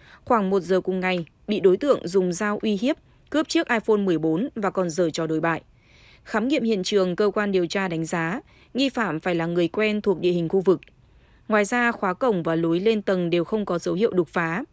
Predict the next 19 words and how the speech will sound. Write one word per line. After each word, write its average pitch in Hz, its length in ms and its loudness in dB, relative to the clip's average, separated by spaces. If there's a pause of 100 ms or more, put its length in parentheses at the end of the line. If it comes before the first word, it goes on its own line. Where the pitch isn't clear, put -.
(380)
Sau - 260 0
đó, 214 360 0 (140)
cùng 233 180 2
với 196 240 4
camera 226 520 0
quan 220 240 -2
sát 262 240 -6
khu 247 120 0
vực 196 200 0
nhà 175 200 -2
trọ 180 280 -4
thu 220 140 0
được 190 220 4
cho 190 140 -2
thấy, 180 340 0 (440)
vóc 285 200 0
dáng 214 300 0
đối 214 140 2
tượng 269 220 2